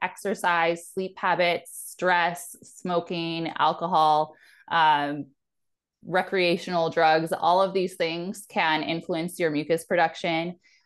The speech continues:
in the women that I've worked with, um, this is why it's really important to keep notes when you're tracking, because you can kinda look back and reflect and say, "Okay, like, this was going on at this time that might have influenced my mucus production."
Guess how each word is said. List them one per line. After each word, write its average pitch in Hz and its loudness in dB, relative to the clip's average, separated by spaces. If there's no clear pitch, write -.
in 170 0
the 175 4
women 175 2
that 151 0
I've 240 2
worked 240 -2
with, 220 2
um, 151 0
this 214 -4
is 254 -2
why 254 4
it's 202 -2
really 196 0
important 170 -4
to 180 -8
keep - -10
notes 135 -2
when 156 -2
you're 147 -2
tracking, 165 -4
because 156 -4
you 156 -8
can 151 -8
kinda 147 0
look 180 -2
back 160 2
and 147 -6
reflect 160 -2
and 151 -10
say, 151 -4
"Okay, 156 -4
like, 147 -2
this 175 0
was 180 -4
going 160 0
on 160 2
at 165 -4
this 160 -2
time 160 -2
that 151 -2
might 160 0
have 156 -2
influenced 160 -6
my 151 -2
mucus 156 -4
production." 160 -2